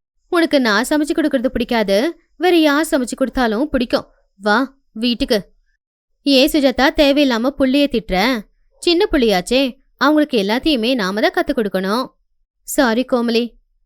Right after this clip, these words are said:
"நீ சொல்ல வேண்டியது சாரி இல்ல சுஜாதா, பசங்களுக்கு பழைய காலத்து உணவெல்லாம் கொடுத்து பழகணும்." "வெளியில கிடைக்கிற சாப்பாடு உடம்புக்கு நல்லதா சொல்லு?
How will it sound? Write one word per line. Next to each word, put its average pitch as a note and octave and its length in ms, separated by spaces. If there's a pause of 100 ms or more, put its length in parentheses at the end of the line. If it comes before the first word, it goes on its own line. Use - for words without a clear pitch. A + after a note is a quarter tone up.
(120)
"நீ F4 180
சொல்ல D4 340
வேண்டியது E4 360
சாரி C#4+ 380
இல்ல C#4+ 140
சுஜாதா, G3 480 (460)
பசங்களுக்கு D4 480
பழைய A3 320
காலத்து B3+ 420
உணவெல்லாம் C4 320
கொடுத்து D4+ 280
பழகணும்." C4 420 (640)
"வெளியில E4+ 360
கிடைக்கிற C#4 280
சாப்பாடு A#3 480
உடம்புக்கு A3 360
நல்லதா G#3 300
சொல்லு? G#3 300